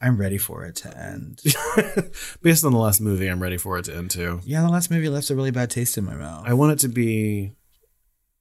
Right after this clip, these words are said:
Speaker 2: like, there to be some sort of ultimate end, you know, like, some sort of recontextualization, like, watch the body burn, you know what I mean?
Speaker 1: Mm-hmm.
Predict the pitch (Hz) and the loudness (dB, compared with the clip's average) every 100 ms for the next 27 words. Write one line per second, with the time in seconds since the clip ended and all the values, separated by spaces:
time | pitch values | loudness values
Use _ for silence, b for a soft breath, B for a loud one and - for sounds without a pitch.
0 | - 110 - 113 107 101 98 98 101 92 | 4 4 6 4 4 2 0 0 0 -2
1 | 92 87 - 87 85 80 - 58 92 - | -4 -4 -4 -2 -2 -2 -10 -12 -12 -2
2 | 104 95 95 92 90 - - 101 101 92 | 2 2 2 -2 -4 -2 0 0 0 0
3 | 95 - 95 85 - 85 85 73 - 101 | -2 -6 -6 -2 -2 -2 -6 -4 -4 -4
4 | 85 95 107 107 110 - 113 98 95 92 | -6 -6 -2 0 0 0 2 2 2 0
5 | 90 87 82 92 98 104 107 107 107 104 | -2 -4 -6 -4 -2 0 0 -2 -2 -4
6 | 90 92 90 | -8 -8 -8